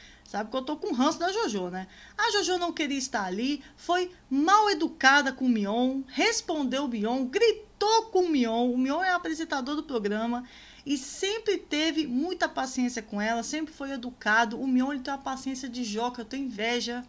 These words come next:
É inve-, é inveja boa, tá? Não sei se existe inveja boa, mas é uma inveja boa, Mion, tá? Que ele tem uma paciência de Jó que eu já, já ti-, eu já tinha mandado tomar naquele lugar todo mundo ali. Eu já tinha mandado. Eu, eu não nasci pra ser apresentadora de um troço desse, não. Porque, gente, o que que essa Jojo fez com o Mion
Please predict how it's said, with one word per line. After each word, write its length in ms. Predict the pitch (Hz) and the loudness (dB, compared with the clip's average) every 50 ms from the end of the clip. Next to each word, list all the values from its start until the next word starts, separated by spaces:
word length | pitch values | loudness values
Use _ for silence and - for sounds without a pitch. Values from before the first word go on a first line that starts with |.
| - _ - | -16 _ -8
É 120 | 220 226 | -6 -6
inve-, 140 | 226 214 226 | -6 -4 -6
é 220 | 240 254 - - 233 | -6 -6 -4 -4 -4
inveja 340 | 226 214 247 269 262 285 | -4 -4 -4 -2 0 0
boa, 260 | 240 202 202 190 196 214 | 0 0 -2 -2 -2 -4
tá? 160 | 214 214 220 | -2 -2 -2
Não 100 | 220 214 | -2 -4
sei 140 | 214 - 233 | -6 -8 -8
se 120 | - 262 | -6 -8
existe 280 | 254 226 233 226 - 269 | -8 -6 -8 -6 -6 -6
inveja 320 | 262 240 247 254 269 302 | -4 -2 -4 -2 -2 -4
boa, 260 | 277 247 220 196 - - - - - - - | -4 -4 -6 -8 -8 -12 -18 -20 -20 -18 -6
mas 140 | - 214 214 | -4 0 2
é 40 | 254 | 4
uma 100 | 277 285 | 4 4
inveja 340 | 269 254 294 320 320 339 311 | 4 4 4 6 6 4 4
boa, 260 | 247 254 240 226 208 | 4 4 2 4 4
Mion, 280 | 214 214 202 185 170 - - - - - - - - - _ | 4 2 2 0 -2 -8 -14 -20 -20 -20 -20 -20 -20 -20 _
tá? 340 | _ 196 202 208 226 254 262 - - - - - _ - | _ 2 4 4 4 2 0 -4 -20 -20 -20 -20 _ -6
Que 100 | - 240 | -2 -2
ele 100 | 247 247 | -2 0
tem 100 | 254 302 | 2 2
uma 100 | 320 339 | 2 2
paciência 540 | 339 - 311 311 - - 285 294 285 302 269 | 2 2 0 0 2 0 -4 -2 -2 -4 -4
de 140 | 247 254 240 | -4 -4 -4
Jó 180 | 247 269 269 | -4 -4 -6
que 160 | 269 269 294 | -6 -4 0
eu 160 | 294 311 339 330 | 2 2 2 2
já, 180 | 311 311 311 302 | 2 0 -2 -2
já 220 | - 269 294 311 311 | -4 -4 -2 -2 -2
ti-, 180 | 311 - - - | -2 -4 -4 -2
eu 320 | - 302 359 440 508 480 | 0 4 6 6 6 6
já 160 | 427 440 415 | 4 4 0
tinha 200 | 381 - - 392 | 0 2 0 2
mandado 360 | 370 359 349 320 311 320 320 320 | 2 2 2 4 4 2 2 2
tomar 200 | 330 311 302 294 | 0 -2 0 -2
naquele 260 | 294 285 285 302 277 | -2 -2 -4 -8 -6
lugar 240 | 262 254 254 269 269 | -4 -2 -2 -2 -2
todo 300 | 269 359 415 494 440 381 | -2 -2 -4 -2 -4 -6
mundo 120 | 359 330 | -4 -4
ali. 200 | 330 254 214 - | -4 -4 -6 -6
Eu 180 | - - 240 285 370 | -2 0 0 2 0
já 100 | 415 403 | 0 -2
tinha 140 | 415 427 440 | -2 -2 -2
mandado. 280 | 494 370 233 190 190 | 0 0 0 -2 -2
Eu, 100 | 214 240 | -4 -4
eu 260 | 214 220 254 269 262 | -2 -2 -2 -2 -2
não 100 | 262 262 | -4 -4
nasci 340 | 262 269 269 247 - - 240 | 0 2 2 2 2 0 -6
pra 120 | 240 403 453 | -4 -4 -4
ser 100 | - 427 | -2 -4
apresentadora 640 | 262 - 240 220 226 226 214 196 180 208 233 302 | -4 -2 -4 -4 -4 -4 -4 -4 -4 -4 -4 -4
de 80 | 294 403 | -4 -6
um 80 | 370 | -6
troço 280 | - 254 220 208 214 202 | -4 -4 -4 -4 -4 -8
desse, 240 | 185 190 180 - - | -8 -8 -8 -8 -12
não. 120 | - - - - - - - - - - - - - - - | -14 -18 -20 -20 -20 -20 -20 -20 -20 -20 -20 -20 -20 -8 -2
Porque, 340 | 269 254 254 - 339 349 302 | -2 -2 0 2 2 2 2
gente, 300 | 254 320 381 370 - 302 | 2 2 0 0 -2 -4
o 40 | |
que 200 | 254 - 381 427 | -4 -2 -4 -2
que 100 | 427 453 | 0 0
essa 320 | 480 427 - - 381 339 311 | -2 -2 0 0 0 0 0
Jojo 340 | 247 262 277 262 254 262 254 | -2 -2 -4 -4 -2 -4 -4
fez 240 | 254 - 294 320 320 | -2 -2 -2 -2 -2
com 100 | 320 - | -2 -2
o 40 | 254 | -2
Mion 500 | 226 214 208 220 247 269 247 196 180 170 | 0 0 2 2 2 2 2 0 -4 -8